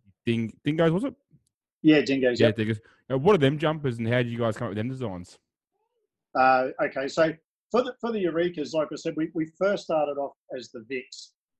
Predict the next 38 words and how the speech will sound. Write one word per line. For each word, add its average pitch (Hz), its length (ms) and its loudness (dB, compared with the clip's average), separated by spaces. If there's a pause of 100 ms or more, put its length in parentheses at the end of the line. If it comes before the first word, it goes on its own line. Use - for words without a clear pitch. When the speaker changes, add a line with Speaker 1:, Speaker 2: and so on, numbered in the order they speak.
(140)
Speaker 2:
Um, 135 380 -4 (120)
and 143 260 -4 (140)
so - 180 -2
we 160 100 -2
were 151 80 -2
gonna 160 200 0
go 139 180 0
with 127 120 -6
the 123 100 -8
traditional 131 500 -6
sort 123 200 -6
of 104 80 -16
navy 123 380 -4
blue 127 240 -2
with 120 140 -10
the 117 80 -20
white 117 220 -6 (100)
V 180 160 2
around 123 300 -4
the 110 100 -20
neck, 110 380 -10
right? 147 180 0
But 160 180 0
we 151 140 -8
thought, 202 160 0
"Oh, 226 40 -4
well, 247 300 -8
let's 196 160 -6
be 170 120 0
a 151 40 0
little 139 180 -4
bit 139 160 -4
more 123 200 -4
imaginative." 131 600 -6 (400)
So 170 160 2
we 165 120 6
actually 175 280 -2
used 151 340 -4